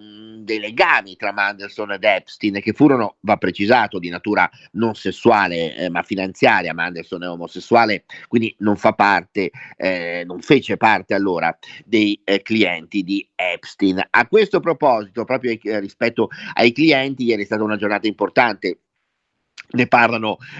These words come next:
eh, diversi media, ci apre per esempio, ehm, eh, Le Monde. Ehm, alcuni deputati democratici e repubblicani hanno avuto accesso ieri per la prima volta agli Epstein Files Unredacted, cioè senza gli omissis che sono stati,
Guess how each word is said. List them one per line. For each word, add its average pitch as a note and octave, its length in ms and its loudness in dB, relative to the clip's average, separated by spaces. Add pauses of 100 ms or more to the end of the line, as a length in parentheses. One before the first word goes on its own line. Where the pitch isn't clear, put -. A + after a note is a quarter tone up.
eh, G2+ 280 -4
diversi G#2+ 600 -2
media, G2+ 400 -4
ci - 140 0
apre G2 220 2
per G2 140 0
esempio, G2 600 0 (260)
ehm, F#2 720 2
eh, F2 300 -4
Le G2+ 160 0
Monde. A2 580 2 (220)
Ehm, G#2 1040 -6
alcuni A2 460 2
deputati D3 720 0
democratici A2+ 600 -4
e A2 60 -4
repubblicani C3 760 -2 (220)
hanno A2+ 160 0
avuto A#2+ 260 0
accesso A#2 640 0
ieri A#2 400 2
per G2+ 160 -4
la G2+ 80 -2
prima G#2+ 200 -2
volta A2+ 520 2 (240)
agli G#2+ 240 0
Epstein A2 420 -6
Files A2+ 540 2 (100)
Unredacted, G#2 960 -2
cioè G2+ 280 0
senza A#2+ 640 0
gli G2+ 100 0
omissis A2+ 580 0
che F#2 100 -2
sono F#2+ 220 -4
stati, G2 500 2